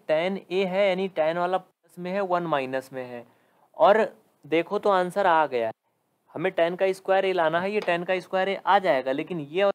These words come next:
ये कट जाए तो, ये कट सकता है कब, हम इसमें एक काम करेंगे, माइनस कॉमन ले लेंगे। अगर माइनस वन कॉमन ले लें बेटा, समझना, तो ये माइनस वन कॉमन लेने से क्या हो जाएगा, माइनस का वन हो जाएगा,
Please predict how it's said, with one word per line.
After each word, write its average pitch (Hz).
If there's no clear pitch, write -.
ये 117
कट 143
जाए 131
तो, 120
ये 151
कट 170
सकता 135
है 127
कब, 180
हम 131
इसमें 151
एक 160
काम 151
करेंगे, 135
माइनस 156
कॉमन 123
ले 113
लेंगे। 110
अगर 151
माइनस 156
वन 151
कॉमन 147
ले 127
लें 120
बेटा, 120
समझना, 127
तो 143
ये 170
माइनस 156
वन 170
कॉमन 160
लेने 156
से 175
क्या 165
हो 135
जाएगा, 123
माइनस 143
का 180
वन 175
हो 175
जाएगा, 175